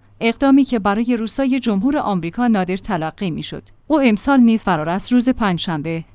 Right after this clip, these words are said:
درست چند روز پس از مراسم تحلیفش، به صورت مجازی در اجلاس جهانی اقتصادی داووس سخنرانی کند.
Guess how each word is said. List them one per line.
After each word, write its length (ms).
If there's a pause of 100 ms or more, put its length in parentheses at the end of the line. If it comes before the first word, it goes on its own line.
(100)
درست 460 (120)
چند 300
روز 200
پس 200
از 160
مراسم 480
تحلیفش، 640
به 100
صورت 340
مجازی 520
در 220
اجلاس 400
جهانی 520
اقتصادی 720
داووس 440
سخنرانی 640
کند. 380